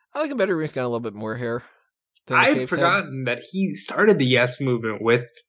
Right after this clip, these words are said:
Speaker 2: that look.
Speaker 1: Yeah.
Speaker 2: But I just so closely associate the Yes Movement with the, uh, the long beard and the scruff. I,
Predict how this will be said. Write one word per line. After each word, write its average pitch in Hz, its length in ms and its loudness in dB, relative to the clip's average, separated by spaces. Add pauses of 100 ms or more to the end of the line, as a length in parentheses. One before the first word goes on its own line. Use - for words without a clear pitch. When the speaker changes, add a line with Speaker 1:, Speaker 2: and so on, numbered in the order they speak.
(420)
Speaker 2:
that 110 340 2
look. 127 300 2 (960)
Speaker 1:
Yeah. 113 340 -8
Speaker 2:
But 139 300 2
I 143 140 2
just 135 400 -8
so 143 340 2
closely 143 540 -2
associate 127 640 -2 (480)
the 123 80 -2
Yes 131 400 2
Movement 117 460 -4
with 113 240 -2 (1200)
the, 113 280 0
uh, 101 300 4 (1200)
the 123 120 4
long 120 360 2
beard 120 300 2
and 117 140 -6
the 107 40 -8
scruff. 135 640 2 (1300)
I, 160 160 -6